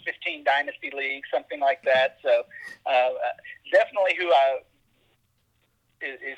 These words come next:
kind of my favorite. My guy right now is, is Juju, and, and again, I'm, I'm sure a lot of people would say that, um, but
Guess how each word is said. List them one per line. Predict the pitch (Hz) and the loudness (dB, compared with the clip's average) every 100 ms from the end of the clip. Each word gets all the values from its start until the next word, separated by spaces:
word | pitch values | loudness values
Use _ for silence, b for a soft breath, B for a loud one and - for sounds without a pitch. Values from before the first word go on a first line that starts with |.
| - | 0
kind | 185 | 0
of | 160 | 0
my | - - | -4 4
favorite. | 185 185 135 151 | 6 6 2 -6
My | 143 | -4
guy | 147 151 160 | 4 6 6
right | 151 131 | 4 2
now | 131 127 123 | -4 -8 -8
is, | 117 _ - | -12 _ -12
is | - - | -12 -2
Juju, | 139 127 117 110 - _ | 0 2 0 -6 -8 _
and, | 143 147 175 | -2 2 4
and | 165 | 4
again, | 147 147 139 | 6 6 6
I'm, | 139 139 - | 4 0 -4
I'm | 147 | -4
sure | - 175 | 2 4
a | 151 | 6
lot | 151 160 | 6 4
of | - | 2
people | 147 - 139 | -6 -6 -10
would | 139 - | -8 -2
say | 139 131 | -2 0
that, | 135 127 - b b b b - | 0 0 -4 b b b b -14
um, | 113 104 101 - _ _ _ _ - | -10 -8 -8 -10 _ _ _ _ -4
but | 123 | -4